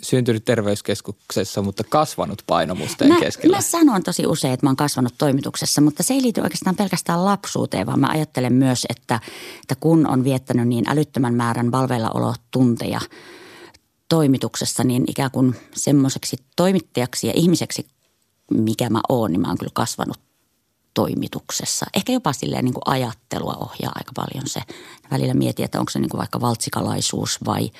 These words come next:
Speaker 2: toimittajana oleminen se, mi-, miten on kasvanut, mutta kyllä mä varmaan siellä toimituksessa on kasvanut.
Speaker 1: Ö, jos ajatellaan sitä, että pääsit sitten itsekin tekemään journalismia, niin mitä silloin ajattelit, että siitä tulee?
Speaker 2: En mä osannut koskaan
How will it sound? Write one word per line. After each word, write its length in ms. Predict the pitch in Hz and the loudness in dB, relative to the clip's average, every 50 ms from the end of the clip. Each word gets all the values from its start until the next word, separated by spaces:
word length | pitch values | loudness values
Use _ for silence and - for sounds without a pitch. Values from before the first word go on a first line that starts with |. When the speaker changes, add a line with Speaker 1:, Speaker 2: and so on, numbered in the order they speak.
| - - - - - - - - - - | -20 -20 -20 -20 -20 -20 -20 -20 -12 -2
Speaker 2:
toimittajana 600 | - 131 123 127 120 120 - - - 87 98 - - - | 0 2 2 2 2 0 -2 -6 -6 -2 -2 -2 -2 0
oleminen 580 | - 123 120 - - - - - - - - - | 0 0 0 0 0 0 0 0 0 0 0 -2
se, 140 | - - - - - _ - - - - | -2 -2 -2 -4 -6 _ -8 -6 -4 -4
mi-, 80 | - - - - | -4 -4 -2 -2
miten 320 | - - - 120 120 - - | -2 -2 -2 -2 -2 -2 -2
on 100 | 127 - | -2 0
kasvanut, 460 | - 123 117 - - - - - - | 0 -2 -2 -2 -4 -4 -4 -2 -2
mutta 240 | - - - - - | -4 -6 -6 -6 -6
kyllä 120 | - 71 | -4 -4
mä 20 | - | -4
varmaan 220 | - - 69 - | -4 -4 -4 -4
siellä 160 | - - - | -4 -6 0
toimituksessa 600 | - 156 135 - - - - - - - - - - | 0 0 0 0 -2 -8 -10 -14 -14 -14 -14 -16 -14
on 60 | - - | -16 -18
kasvanut. 320 | - - - _ - - - - - - - - - - - | -18 -18 -20 _ -20 -20 -20 -20 -20 -20 -20 -12 -6 0 0
Speaker 1:
Ö, 100 | 117 - | 0 0
jos 300 | - 117 117 117 113 - | 2 2 2 2 2 2
ajatellaan 540 | 120 120 117 113 104 - 104 95 95 95 95 | 2 2 2 2 2 2 0 0 2 0 0
sitä, 440 | - 104 101 92 - 98 92 92 92 | 0 0 0 0 0 0 0 0 -2
että 420 | 92 - - - 95 95 95 95 - - _ - - - - - - - - - - - 127 - | -6 -6 0 0 2 2 2 0 -2 -6 _ -20 -20 -20 -18 -18 -16 -18 -18 -18 -16 -14 -6 0
pääsit 320 | 104 101 98 92 101 95 | 2 2 2 0 -4 -6
sitten 280 | - 101 98 - - 110 | -6 -6 -4 -4 0 0
itsekin 380 | 110 101 - - - - 95 | 0 -2 -2 -8 -6 -6 -2
tekemään 600 | - - 104 - 110 101 92 76 82 80 76 - - - - - - - - | 0 0 0 2 0 0 0 -2 -4 -4 -6 -6 -10 -12 -20 -20 -14 -2 0
journalismia, 800 | 101 98 95 87 90 87 76 76 78 - - - 92 87 85 | 2 2 2 0 -2 -4 -4 -4 -4 -4 -2 -2 0 0 0
niin 120 | 87 90 101 | 0 2 2
mitä 220 | 127 139 147 127 | 2 2 2 0
silloin 260 | - - 104 101 - | 0 0 -2 -2 0
ajattelit, 460 | 104 101 78 - - - - - - - | 0 0 0 -2 -4 -6 -12 -10 -10 -12
että 180 | - - - | -10 -10 -10
siitä 240 | - - - - - | -8 -8 -8 -8 -6
tulee? 420 | - - 107 98 - - - - - - _ _ _ _ _ _ _ _ - - - - - - - - - - - - - | -2 0 0 0 0 -4 -10 -12 -16 -20 _ _ _ _ _ _ _ _ -20 -20 -20 -20 -20 -20 -20 -18 -18 -18 -14 -4 2
Speaker 2:
En 100 | - 185 | 4 4
mä 80 | 185 160 | 4 4
osannut 260 | 165 - 160 151 - | 4 4 2 2 2
koskaan 300 | - 139 - - 139 - | 2 -4 -2 0 -2 -2